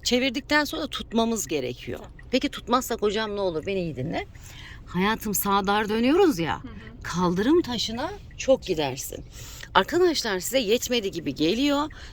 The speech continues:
Speaker 1: Çok kırmak istiyorsunuz. Bir daha yapacağız. Hadi devam ediyoruz. Bak hep dayıyorsun. Hı, şöyle. Hadi devam edelim. Önce giderek. Gide gide arkadaşlar. Ver gazını. Al öbür elini de. Kırıyoruz ve tuttuk. Bak acele etme be.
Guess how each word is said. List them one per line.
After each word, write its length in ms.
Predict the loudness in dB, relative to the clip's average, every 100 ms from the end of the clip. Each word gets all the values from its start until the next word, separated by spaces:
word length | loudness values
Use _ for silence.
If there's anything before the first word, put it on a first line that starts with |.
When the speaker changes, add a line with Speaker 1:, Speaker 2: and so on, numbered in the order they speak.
| 2
Speaker 1:
Çok 220 | 4 6
kırmak 400 | 4 4 0 0
istiyorsunuz. 760 | 0 2 2 2 0 -2 -2 2
Bir 100 | 2
daha 180 | 4
yapacağız. 580 | 0 -2 -2 0 0 -2 -4
Hadi 220 | -2 2
devam 360 | 4 4 0
ediyoruz. 320 | -2 -4 -8 -10 -16 -8 0
Bak 120 | 0
hep 260 | 2 -4 2
dayıyorsun. 580 | 2 2 -4 -8 -10 -10 -14 -10
Hı, 100 | -6 -6 -6 -6
şöyle. 340 | 0 0 0 -10 -16 -14 -6
Hadi 280 | 4 4 4 -6 4
devam 360 | 6 8 6 2
edelim. 340 | -2 -4 -6 -2
Önce 180 | 0 0
giderek. 400 | -2 0 0 -2 -12 -16 -16 -10 2
Gide 240 | 8 8
gide 200 | 8 2
arkadaşlar. 880 | 0 0 -2 0 -2 -2 -4 -2 4
Ver 180 | 4
gazını. 440 | 6 4 4 2 2
Al 160 | 4
öbür 220 | 4 2 0
elini 360 | 0 0 0
de. 280 | 0 0 -2 -4 -4 -4 0
Kırıyoruz 640 | 2 4 4 4 4 4
ve 140 | 4 4
tuttuk. 400 | 2 6 6 6 0 0
Bak 100 | 0 2
acele 260 | 4 6
etme 300 | 6 4 -6
be. 100 | -6